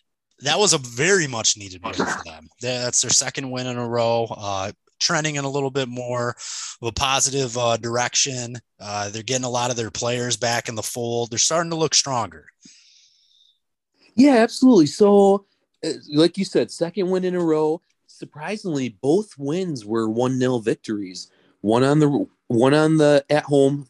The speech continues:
Speaker 2: against Norwich, one on the road versus Burnley this past weekend.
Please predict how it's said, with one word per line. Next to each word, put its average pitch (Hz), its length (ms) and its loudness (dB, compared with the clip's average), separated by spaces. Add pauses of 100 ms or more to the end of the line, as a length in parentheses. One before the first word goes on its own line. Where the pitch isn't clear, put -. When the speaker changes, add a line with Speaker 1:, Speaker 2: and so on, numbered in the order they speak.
Speaker 2:
against 123 340 -2
Norwich, 120 480 0
one 113 160 -4
on 123 120 -4
the 127 80 -4
road 120 240 2
versus 120 200 -4
Burnley 110 380 -4
this 107 160 -8
past 101 380 0
weekend. 104 540 0